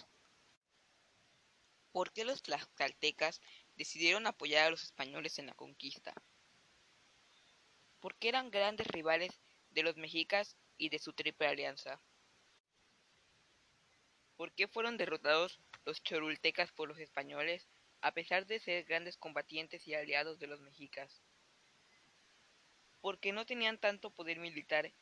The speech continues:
y además los españoles estaban aliados con otros señoríos de Mesoamérica. ¿A quién dejó Cortés al mando de su ejército en Tenochtitlan,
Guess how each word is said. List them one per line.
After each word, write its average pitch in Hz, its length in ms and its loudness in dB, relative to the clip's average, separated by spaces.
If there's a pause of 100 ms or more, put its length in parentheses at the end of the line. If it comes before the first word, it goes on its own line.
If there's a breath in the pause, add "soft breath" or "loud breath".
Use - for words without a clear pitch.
(240)
y 180 80 -8
además 185 340 -6
los 233 160 -10
españoles 160 480 -4
estaban 156 400 0
aliados 147 440 2 (300)
con 185 200 0
otros 214 260 -2
señoríos 165 420 0
de 180 80 -4
Mesoamérica. 143 800 -8 (1800)
¿A 160 80 0
quién 220 260 -8
dejó 254 220 -4
Cortés - 460 -4 (320)
al 156 120 -2
mando 165 200 -2
de 202 120 2
su - 100 -8
ejército 170 380 -6
en 156 100 -2
Tenochtitlan, 139 800 -6